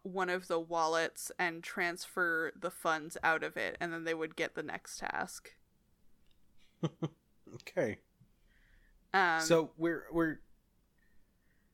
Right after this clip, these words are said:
Speaker 2: just all stealing
Speaker 1: Yeah,
Speaker 2: money at this
Speaker 1: we're ju-,
Speaker 2: point?
Speaker 1: we're
Speaker 2: Like,
Speaker 1: just
Speaker 2: that's, like,
Speaker 1: all,
Speaker 2: now
Speaker 1: we're
Speaker 2: a gameplay mechanic?
Speaker 1: Well, okay, the,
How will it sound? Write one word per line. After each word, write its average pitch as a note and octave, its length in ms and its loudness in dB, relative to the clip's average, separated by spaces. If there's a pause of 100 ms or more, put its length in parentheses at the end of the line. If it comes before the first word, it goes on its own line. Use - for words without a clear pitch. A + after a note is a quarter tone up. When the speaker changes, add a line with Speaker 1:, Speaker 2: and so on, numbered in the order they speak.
(400)
Speaker 2:
just - 300 0
all C#3 300 4
stealing C#3+ 600 0 (560)
Speaker 1:
Yeah, G4+ 180 10
Speaker 2:
money E4+ 160 6
at D3 80 -4
this F3+ 100 4
Speaker 1:
we're C#4+ 60 4
ju-, G4 60 0
Speaker 2:
point? G4+ 180 8
Speaker 1:
we're F#4+ 60 4
Speaker 2:
Like, A#4 100 10
Speaker 1:
just - 220 8
Speaker 2:
that's, B4+ 200 10
like, - 0 -
Speaker 1:
all, C#3 60 0
Speaker 2:
now C3 140 8
Speaker 1:
we're C3+ 140 10
Speaker 2:
a A#2 240 -10
gameplay C3+ 560 4
mechanic? C3+ 580 0
Speaker 1:
Well, D#4+ 240 12
okay, B3 240 8
the, C4 380 4